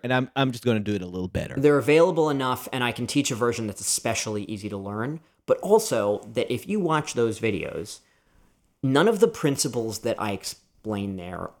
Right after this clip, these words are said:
Speaker 2: like, if you go watch a good close-up magician, knowing how those three tricks work is not gonna help you at all, right? Like, these are either principles that a good magician al-, would already layer in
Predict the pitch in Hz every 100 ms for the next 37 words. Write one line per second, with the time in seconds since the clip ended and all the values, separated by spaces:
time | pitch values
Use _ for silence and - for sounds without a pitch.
0 | _ 120 107 - 147 170 175 135 120 87
1 | - - 104 101 - 95 107 - 113 120
2 | 135 135 - _ _ _ - 117 135 139
3 | 131 117 - 113 - 107 123 117 104 104
4 | 90 87 87 87 85 82 - - _ 107
5 | 101 110 107 - _ 147 151 147 147 143
6 | 147 143 - 131 113 110 127 127 113 113
7 | 117 104 _ - 127 123 - 120 95 113
8 | 110 104 98 101 107 107 104 113 131 175